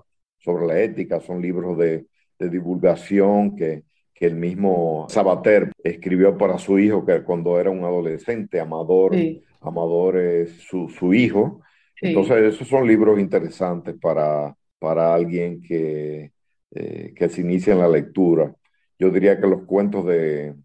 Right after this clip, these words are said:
Speaker 1: de García Márquez, que tiene una facilidad increíble para, y una, y una, un, un talento extraordinario a la hora de narrar, yo recomendaría también a, a los cuentos de, de García Márquez,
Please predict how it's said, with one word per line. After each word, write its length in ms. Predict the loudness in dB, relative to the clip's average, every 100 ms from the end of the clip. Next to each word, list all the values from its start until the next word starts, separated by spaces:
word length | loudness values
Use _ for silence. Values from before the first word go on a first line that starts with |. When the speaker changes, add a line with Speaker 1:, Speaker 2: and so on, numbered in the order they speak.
| _ _ _ _
Speaker 1:
de 120 | -2
García 340 | -2 0 0
Márquez, 680 | 2 2 0 0 -6 -10 -14 _ _
que 140 | -8
tiene 200 | -4 -2
una 140 | 0 -2
facilidad 540 | -2 -4 0 2 2
increíble 680 | 0 -4 -2 -2 0 -2 -4
para, 560 | -2 -2 -2 -2 -6 -12 _ _ _
y 160 | -14 -10
una, 460 | -6 -4 -4 -6
y 140 | -8 -8
una, 480 | -6 -4 -2 -4 -4
un, 300 | -8 -12 -18 _ _ _
un 800 | -12 -8 -6 -8 -6 -6 -6 -6 -2
talento 520 | 2 2 2 0 -4
extraordinario 840 | -6 -2 -2 -2 -2 0 0 0
a 40 | 0
la 60 |
hora 200 | 2 2
de 80 | 0
narrar, 680 | -4 -8 -2 0 0 -4 -12 _ _ _ _
yo 160 | -12 -10
recomendaría 840 | -8 -8 -6 -4 -2 0 2 2 0
también 520 | -6 -4 -4 -4 -6
a, 440 | -8 -10 -12 -14 -12
a 100 | -10
los 160 | -10
cuentos 420 | -4 -4 -4 -6 -4
de, 420 | -2 -4 -6 -12 _ -20
de 380 | -20 -10 -4
García 340 | -2 -2 -2 -2
Márquez, 480 | -2 -4 -4 -10